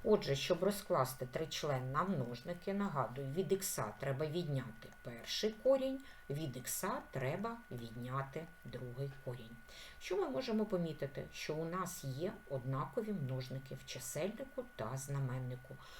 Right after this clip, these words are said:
Отже, х мінус один ми можемо скоротити. У відповіді будемо мати одиниця поділити на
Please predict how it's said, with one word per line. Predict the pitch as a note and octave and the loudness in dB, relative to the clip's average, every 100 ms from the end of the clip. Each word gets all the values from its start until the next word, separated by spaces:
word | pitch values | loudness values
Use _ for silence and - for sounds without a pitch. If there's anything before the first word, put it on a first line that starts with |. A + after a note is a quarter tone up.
| - - | -14 4
Отже, | F#3 C#3+ E3 - | 4 6 2 2
х | G#3+ - - D#3+ | 2 2 2 0
мінус | D#3+ E3 C#3 C3 - | 2 2 0 0 -2
один | B2 A2 B2 E3 C4+ F4+ - | -4 -2 -2 0 0 -4 -4
ми | D3+ | 0
можемо | C3+ C3 C3 C#3+ G3 G3 G#3+ - - | 2 2 0 2 2 2 0 -4 -14
скоротити. | - - B3 D3 - A2+ A2+ - - - - - - - - | -14 -2 0 0 -2 -8 -8 -12 -12 -16 -14 -14 -14 -14 4
У | G3 | 4
відповіді | C#3+ D3 C#3+ G3+ G#3+ A#3 - C#4+ - - | 6 2 0 2 2 2 -2 -4 -4 -4
будемо | C#3 G3 G#3 D3 | 0 4 4 2
мати | C3+ C3 C3 C#3 - | 2 2 -2 -6 -6
одиниця | - C3+ C3 B2+ F#3+ - C#4+ - - | -4 -2 0 0 -2 -2 -8 -10 -6
поділити | B2 - A#2 A2 A2 A2+ | -6 -6 -8 -8 -10 -12
на | A2+ D#3 | -8 -8